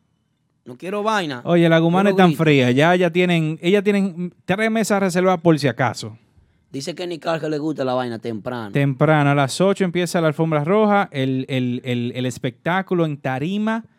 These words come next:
Speaker 2: temprano.
Speaker 1: Miren a Chovy en coreografía ahí arriba con los muchachos de,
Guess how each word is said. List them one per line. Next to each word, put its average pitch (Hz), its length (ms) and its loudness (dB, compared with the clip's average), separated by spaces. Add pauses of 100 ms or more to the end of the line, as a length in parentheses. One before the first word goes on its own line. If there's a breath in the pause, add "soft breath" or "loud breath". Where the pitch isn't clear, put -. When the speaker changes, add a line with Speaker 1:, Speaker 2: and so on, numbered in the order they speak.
(1900)
Speaker 2:
temprano. 120 640 -2
Speaker 1:
Miren 220 240 -2
a 233 100 -4
Chovy 233 260 0
en 226 60 -8
coreografía 185 520 -4
ahí 180 60 0
arriba 147 380 -2
con 123 120 -6
los 127 80 -8
muchachos 139 420 -6
de, 120 400 -10